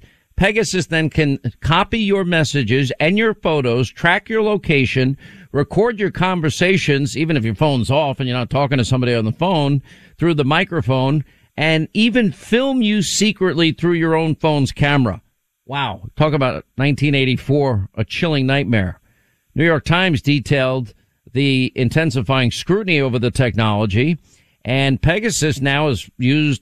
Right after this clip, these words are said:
apparently now abroad, hacking journalists, dissidents, human rights activists. In Israel right now, it is the biggest controversy in Israel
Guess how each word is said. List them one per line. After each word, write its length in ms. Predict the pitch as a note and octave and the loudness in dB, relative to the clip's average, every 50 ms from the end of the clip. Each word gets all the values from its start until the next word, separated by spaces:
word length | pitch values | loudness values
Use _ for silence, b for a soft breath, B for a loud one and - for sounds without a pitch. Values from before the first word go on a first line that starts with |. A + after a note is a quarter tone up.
| _ _ - | _ _ -8
apparently 640 | G#2+ - - A#2+ C3+ E3+ F#3 F#3 D#3 D3 C#3+ D3 D3 | -8 -4 0 0 2 2 2 0 0 0 0 0 0
now 380 | C3+ A2+ C#3 C3+ C3+ C3+ C3+ B2+ | -2 0 0 2 2 2 0 0
abroad, 640 | A2 G#2 - B2+ D3 F3+ G3+ F#3 D#3 D#3+ E3+ D3+ | 0 0 0 2 2 2 0 -2 -2 -4 -4 -4
hacking 520 | D3+ D3 G#2 A#2+ C#3+ C#3 - - C#3 A#2+ G#2+ | -4 -2 0 0 0 0 0 0 0 0 0
journalists, 600 | - - C#3 C#3 C#3+ C#3+ C3+ C3+ D3 D#3+ - - | 0 0 2 2 2 0 0 -2 -2 -4 -4 -4
dissidents, 640 | - D3+ C#3 - - D3 B2 C#3+ D#3+ F3 - - C#3 | -2 -2 0 0 0 0 0 0 0 -2 -4 -2 -2
human 260 | D#3 D3 C3+ B2 A#2 | 0 0 2 0 0
rights 440 | A#2+ C3 D3 E3 - - - - b b b b - | 0 0 0 0 -2 -4 -6 -8 b b b b -4
activists. 680 | A2+ B2+ C3+ - - A#2+ G#2+ G#2 C3+ D#3+ D3+ - - b b b b b b b b b | -2 0 0 0 0 0 0 2 2 0 0 -4 -8 b b b b b b b b b
In 180 | - C#3 D3 | -2 0 2
Israel 500 | D#3+ G3+ A#3 G3+ F3 E3+ F3 D#3 D3+ D3+ | 2 2 0 -2 -2 -2 0 0 0 0
right 260 | C#3 D3+ D#3+ E3+ - | 0 0 -2 -2 -2
now, 200 | E3 E3+ E3 D3+ | -4 -2 -2 0
it 60 | C#3 B2+ | 0 0
is 100 | A2+ G2+ | 0 0
the 100 | B2+ A#2+ | 0 0
biggest 360 | A2 E3 E3+ E3+ F3+ - - | 0 0 2 0 0 0 0
controversy 680 | E3 D#3+ E3 D#3+ A#2+ C3 B2+ C#3 C#3+ C3 - - D3+ | 0 0 0 0 0 0 0 2 0 0 0 0 0
in 120 | D3 C3 C#3 | 0 2 2
Israel 600 | E3 F#3+ C#3+ C3 C3+ C3 B2 A2+ B2+ D3+ E3+ D#3 | 0 0 0 0 0 2 2 0 0 -2 -4 -4